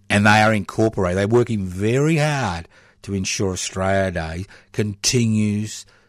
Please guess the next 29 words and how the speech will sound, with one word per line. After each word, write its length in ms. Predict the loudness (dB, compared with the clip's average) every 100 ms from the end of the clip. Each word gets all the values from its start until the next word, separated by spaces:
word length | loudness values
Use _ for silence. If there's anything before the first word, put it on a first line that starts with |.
| _ -12
to 100 | -10
fall 680 | -6 0 2 2 -2 -6 _ _
on 140 | -14 -10
the 80 | -10
twenty-sixth 800 | -10 -10 -10 -10 -12 -14 -14 -14
of 100 | -14
January. 720 | -10 -6 -4 -4 -4 -10 -18 _ _ _ _ _ _ _ _ -12 -12 -6
But 140 | 0
if 220 | 0 0 0
we 160 | -2
had 440 | 0 0 0 -2 -14 _ _ _ _ _ _ _
a 80 | -2
national 640 | 2 2 2 -2 -2 -2 -2
Aboriginal 540 | -4 -2 -2 -2 -2
and 80 | -2
Torres 240 | -2 -4
Strait 160 | -4 -4
Islander 640 | -2 0 0 -2 -4 -8 -16 _ _
Freedom 380 | -12 -2 0 0
Fighters 400 | -2 -4 -4 -6
Day 220 | -4 -6
on 140 | -4 -2
the 100 | -4
twentieth 420 | -2 -2 0 0
of 140 | -2
January 480 | -2 -4 -2 -2 -2
around 260 | -2 -2 0
this 180 | -2 -4
country, 420 | -6 -6 -8